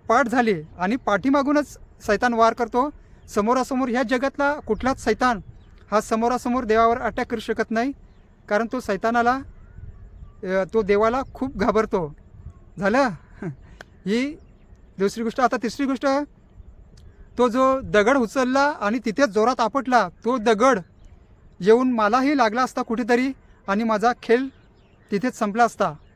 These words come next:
पण तो दगड तिथे, तिथेच आपटला जोरात.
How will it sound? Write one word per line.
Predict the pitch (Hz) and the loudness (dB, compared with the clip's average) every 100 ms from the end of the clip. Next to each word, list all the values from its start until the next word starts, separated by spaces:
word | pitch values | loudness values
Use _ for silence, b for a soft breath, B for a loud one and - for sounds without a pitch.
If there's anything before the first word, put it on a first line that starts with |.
| - _ _ _ _ _ | -20 _ _ _ _ _
पण | 226 233 | -2 0
तो | |
दगड | 233 240 254 262 | 0 2 2 0
तिथे, | 226 262 294 311 _ _ - - - - - - _ - | 0 4 2 2 _ _ -20 -20 -20 -20 -20 -20 _ -6
तिथेच | 214 311 | -4 0
आपटला | 285 254 262 220 156 - | 0 0 -2 -2 -2 -6
जोरात. | 175 202 | -2 -2